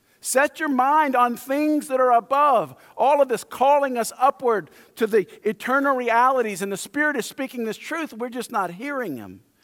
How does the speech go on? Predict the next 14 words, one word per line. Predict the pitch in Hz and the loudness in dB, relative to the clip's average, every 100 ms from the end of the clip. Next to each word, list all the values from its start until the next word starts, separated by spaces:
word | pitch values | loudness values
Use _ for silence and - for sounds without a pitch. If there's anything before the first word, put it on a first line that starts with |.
| _ _ _ | _ _ _
Why | 202 277 | 0 2
do | 277 | 2
we | 285 | 0
just | 247 262 - - _ _ _ _ | -4 -4 -6 -12 _ _ _ _
talk | - 240 247 - | -8 -6 -6 -4
so | 254 247 | -2 2
much | 254 240 | 2 2
about | 208 208 196 | 0 0 -2
you | 226 | -8
being | 233 233 | -6 -6
in | 214 | -4
a | 196 | -6
discipleship | 180 - 202 196 185 202 | -6 -2 -2 -2 -6 -10
relationship? | 180 165 151 - 117 117 101 | -6 -4 -6 -8 -16 -16 -18